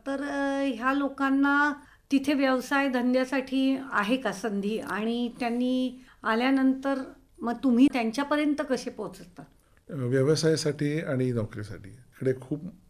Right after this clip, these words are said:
Speaker 2: स्कोप आहे. तिकडचे जे प्रेसिडेंट आहेत, त्यांनी, अ, सांगितलं की, "तुम्ही जरूर आमच्या देशात येऊन इन्व्हेस्ट करा," कारण वाढता देश आहे.
Speaker 1: हम्म.
Speaker 2: त्यामुळे तिकडे ऑपॉर्च्युनिटीज आहेत. बरं, नुसतं केनिया as such नाही. आता तुम्ही आता बघायला गेलं, तर आफ्रिकामध्ये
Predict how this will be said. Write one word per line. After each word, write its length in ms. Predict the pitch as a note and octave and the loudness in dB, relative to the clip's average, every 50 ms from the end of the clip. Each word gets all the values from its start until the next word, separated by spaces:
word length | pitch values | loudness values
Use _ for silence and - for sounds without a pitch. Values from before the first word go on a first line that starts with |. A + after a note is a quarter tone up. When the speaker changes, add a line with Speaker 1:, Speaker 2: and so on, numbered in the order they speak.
| _ _ - | _ _ -20
Speaker 2:
स्कोप 300 | - - - A#2 G#2 A2 | -8 -4 -2 -2 -2 -2
आहे. 180 | G2 F#2+ G2 - - - _ _ _ G#3+ F#3+ - - | -6 -8 -10 -14 -18 -20 _ _ _ -20 -16 -14 -12
तिकडचे 420 | A2 A2 A#2+ A#2 A2 A2+ B2 A#2 | -8 -6 -6 -6 -4 -4 -6 -4
जे 260 | G#2+ A#2 A#2 A2+ A2+ | -2 -2 0 0 -2
प्रेसिडेंट 680 | A2 A2+ - - B2 A2+ - - A2 A2 G#2+ G#2 G#2 G#2 | -4 -6 -10 -14 -14 -12 -10 -8 -8 -6 -6 -6 -6 -6
आहेत, 240 | G2+ G2 G#2 G2+ G2 - | -6 -6 -8 -8 -8 -8
त्यांनी, 260 | - G#2 G#2 G#2+ G#2+ | -8 -6 -4 -4 -6
अ, 320 | A2 - - - G#2 G#2+ G#2 | -6 -8 -12 -14 -12 -12 -12
सांगितलं 460 | G#2 - G2+ G#2 G#2 G#2 G2+ G2+ G2 | -12 -12 -10 -10 -10 -10 -10 -10 -12
की, 100 | G2 G#2+ - | -14 -14 -14
"तुम्ही 180 | G#2+ G#2 G#2 | -10 -10 -8
जरूर 280 | G2 G2+ G#2+ G#2+ A#2+ B2 | -6 -4 -2 -2 -2 -2
आमच्या 320 | A#2 G#2+ G#2 G2+ - G#2+ | -2 -4 -4 -4 -6 -6
देशात 360 | G2 G2+ A2+ G#2 - A2 G#2+ G2+ - | -6 -6 -8 -8 -6 -6 -6 -6 -4
येऊन 200 | A2+ A2 A2 - - | -4 -4 -4 -6 -8
इन्व्हेस्ट 480 | - G#2+ G2 G2+ G2+ G2 - - - - | -10 -10 -10 -10 -10 -12 -12 -14 -10 -8
करा," 140 | G2 F#2+ G2 G#2 - - _ _ _ - | -6 -6 -6 -8 -10 -14 _ _ _ -8
कारण 280 | C#3 C#3+ D#3+ E3+ F#3+ G#3 - | -6 -6 -6 -6 -8 -10 -10
वाढता 460 | G#2+ - B2+ B2+ B2+ B2 B2+ - C3+ | -8 -2 0 2 2 2 2 2 0
देश 320 | G#2+ F#2+ G#2 G#2 - - | 0 0 -4 -10 -10 -12
आहे. 200 | - G2 G2 G2+ - - - - - - A3+ | -12 -14 -14 -16 -20 -20 -20 -20 -12 -8 -8
Speaker 1:
हम्म. 160 | A#3 A3+ G3+ F#3 F#3 - - - | -6 -6 -8 -10 -12 -16 -12 -8
Speaker 2:
त्यामुळे 260 | A#2+ A#2 B2+ C#3 C#3+ | -4 -2 0 0 0
तिकडे 460 | C#3 C#3 A#2+ - C#3 C#3+ C#3+ D3 D#3 E3+ - - - | -2 -2 -4 -2 2 2 2 2 0 -2 -8 -14 -16
ऑपॉर्च्युनिटीज 640 | - - - A#2 G#2+ - - G#2+ G#2+ G#2 G#2+ G#2 G2+ | -14 -8 -6 -6 -6 -6 -6 -8 -8 -8 -8 -8 -10
आहेत. 200 | G2+ G2 F#2+ G2+ | -10 -10 -12 -10
बरं, 260 | A2+ B2+ A2+ B2 C3+ | -8 -8 -6 -6 -6
नुसतं 220 | C3 C3 - E3+ | -6 -4 -4 -4
केनिया 460 | E3 - F3 D#3 D#3 E3 F3+ F3+ D#3+ | -4 -2 0 0 2 2 4 4 4
as 180 | C#3 - - B2 | 4 2 0 -4
such 120 | G#2 A2 - | -6 -6 -8
नाही. 200 | G#2+ G#2 A#2 - | -10 -12 -12 -12
आता 200 | - A2+ G#2+ C3 | -12 -8 -6 -8
तुम्ही 300 | B2+ - - C3+ D3+ A#3+ | -8 -6 -8 -8 -8 -8
आता 280 | F#3+ D3+ A#2+ - C3 B2 | -10 -12 -8 -4 -4 -4
बघायला 400 | A#2 A2 A2+ G#2 B2 C3 C3+ C3+ | -2 -4 -2 0 2 2 4 4
गेलं, 280 | C3 A#2+ A2+ G#2+ G#2+ G#2 G#2+ - - - - - _ - | 2 2 0 -2 -4 -6 -10 -14 -18 -20 -20 -20 _ -10
तर 60 | - | -8
आफ्रिकामध्ये 800 | - - C3 - - D3 D3+ D3 D#3+ D3+ D3 D3 C3 C3+ D3 E3+ | -6 -6 -8 -6 -4 -4 -4 -2 -2 -2 0 0 2 2 2 2